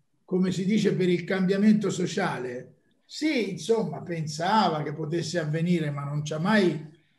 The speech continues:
insomma, specie quelli che erano impegnati nell'idea comunista, io da giovane, ma insomma,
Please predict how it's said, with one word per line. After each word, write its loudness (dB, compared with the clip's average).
insomma, -8
specie -4
quelli -2
che -4
erano -6
impegnati 2
nell'idea 2
comunista, 2
io 0
da -2
giovane, -4
ma -8
insomma, -4